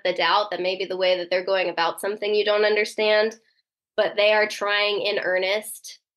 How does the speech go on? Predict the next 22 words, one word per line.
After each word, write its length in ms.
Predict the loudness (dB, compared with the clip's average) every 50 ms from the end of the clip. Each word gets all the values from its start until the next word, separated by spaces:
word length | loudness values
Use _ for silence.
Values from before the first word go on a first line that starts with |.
| _ _
to 200 | -2 -2 -2 -2
get 380 | 0 0 2 2 2 0 -2 -4
to 120 | -4 -2
the 100 | -2 -2 0
goal 480 | 2 2 4 4 4 4 2 0 0 0
that 300 | 0 0 0 0 -2 -6 -12 _ _ _ _
you 160 | -14 -14 -14 -10
probably 600 | -6 -6 -6 -4 -4 -4 0 2 2 2 2 0
also 340 | 0 -2 -2 -2 -2 -4 -4
share 480 | -2 -2 0 2 2 2 2 2 0
about 300 | 0 0 0 0 0 0
how 220 | -2 -2 -2 -2 -2
you 160 | -4 -4 -4
want 240 | -4 -4 -4 -4 -4
to 420 | -2 0 0 2 2 0 -2 -4 -6 _
feel 260 | -2 0 0 0 2
moving 360 | 0 2 2 2 0 -2 -2
through 140 | -4 -6 -4
this 240 | -4 -6 -6 -6 -6
world. 480 | -4 -2 0 0 0 0 0 -2 -6 -12 _ _ _ _ _ _ _ _ _
That 180 | 0 2 2 2
is 320 | 2 2 0 0 -2